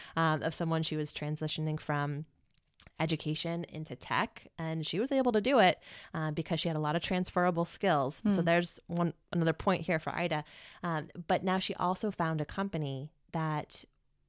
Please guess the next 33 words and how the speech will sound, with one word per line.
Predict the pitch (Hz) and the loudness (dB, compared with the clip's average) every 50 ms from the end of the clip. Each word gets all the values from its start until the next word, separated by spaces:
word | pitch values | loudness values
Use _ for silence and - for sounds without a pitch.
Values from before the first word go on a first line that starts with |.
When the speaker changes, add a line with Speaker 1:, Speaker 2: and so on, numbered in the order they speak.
| _ _ _ | _ _ _
Speaker 1:
really | 170 156 160 165 165 170 180 180 | -12 -6 -2 0 2 2 2 2
allowed | - 170 151 151 156 156 160 170 | 2 0 0 2 2 2 2 0
her | 156 | 0
to | 151 147 | 0 0
live | 151 151 156 160 151 - | 0 0 0 0 0 0
the | - 143 | -2 -2
life | 143 147 135 131 156 160 - - | -2 -2 -2 -2 -2 -4 -4 -6
that | 190 - | -6 -6
she | - - 220 | -4 -4 -2
wanted | 202 202 196 196 196 190 190 | -2 0 0 0 0 -2 -2
to | 208 208 | -4 -4
live | 202 208 214 226 240 254 - - - - - - - _ - | -2 0 -2 -2 -4 -4 -10 -18 -20 -20 -20 -20 -20 _ -6
and | 156 156 156 156 | -4 -4 -4 -4
be | 165 165 160 156 | -2 -4 -2 -2
respected | 147 - 143 143 - - - 147 156 - 170 160 | -4 -6 -6 -8 -8 -6 -6 -8 -6 -6 -4 -4
as | 156 143 | -4 -4
a | 135 | -4
professional | - - 156 - - 143 139 - - 202 208 214 226 240 - _ _ _ _ _ _ _ - | -6 -8 -10 -8 -6 -6 -6 -4 -2 0 0 0 0 -2 -6 _ _ _ _ _ _ _ -2
the | 170 | 0
way | 165 160 | 0 0
that | 156 - | -2 -2
she | - - | -4 -4
wanted | 165 160 160 - | -2 -2 -2 -2
to | - | -2
be | 156 156 | -2 -2
respected. | 147 139 - - - 160 165 - - 202 202 190 | -2 -4 -6 -6 -6 -6 -6 -4 -4 -4 -2 0
And | 190 202 | 0 0
she | - - 214 - | 0 -2 -4 -4
asked | - 196 247 285 - - | -4 -4 -4 -4 -4 -6
them | - 233 214 | -4 -2 -2
those | 190 185 185 - | 0 -2 -2 -4
questions | - - - 180 175 - - - - - - 160 - - - - _ _ _ - | -6 -8 -10 -6 -6 -6 -8 -8 -12 -14 -12 -10 -10 -10 -10 -12 _ _ _ 0
Speaker 2:
Hmm. | - 202 190 175 | 2 4 4 2